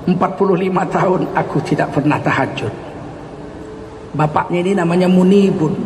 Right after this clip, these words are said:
Tahajud wajib apa enggak? Sunat. Kalau meninggalkan tahajud berdosa apa enggak? Tidak. Dia minta ampun kepada Allah meninggalkan tahajud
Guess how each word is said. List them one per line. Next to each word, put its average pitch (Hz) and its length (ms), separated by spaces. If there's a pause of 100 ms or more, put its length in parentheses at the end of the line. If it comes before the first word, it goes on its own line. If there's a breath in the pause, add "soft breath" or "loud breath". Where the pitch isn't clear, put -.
(1040)
Tahajud 214 480
wajib 233 320
apa 202 140
enggak? 123 200 (1600)
Sunat. 139 500 (240)
Kalau 196 220
meninggalkan 233 560
tahajud 226 420
berdosa 220 480
apa 208 140
enggak? 135 220 (920)
Tidak. 123 400 (840)
Dia 240 80
minta 233 340
ampun 220 480
kepada 196 300
Allah 208 180
meninggalkan 190 640
tahajud 180 400